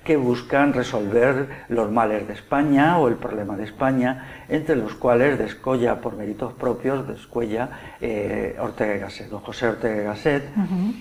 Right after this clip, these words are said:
Speaker 1: con el cual yo estoy muy, muy distanciado, puesto que era un hombre de la derecha que en algún momento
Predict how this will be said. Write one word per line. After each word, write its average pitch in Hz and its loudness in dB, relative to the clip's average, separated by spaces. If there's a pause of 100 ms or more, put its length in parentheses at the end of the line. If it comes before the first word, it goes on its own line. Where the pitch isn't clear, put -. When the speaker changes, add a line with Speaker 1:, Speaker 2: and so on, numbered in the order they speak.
(220)
Speaker 1:
con 107 -4
el 104 -6
cual 107 0
yo 104 -2
estoy 107 -8
muy, 107 -4
muy 107 -2
distanciado, 135 4
puesto 123 -8
que 117 -10
era 98 -12
un 98 -10
hombre 104 -6
de 98 -6
la 98 -10
derecha 117 -2
que 120 -6
en 107 -4
algún 104 -4
momento 113 0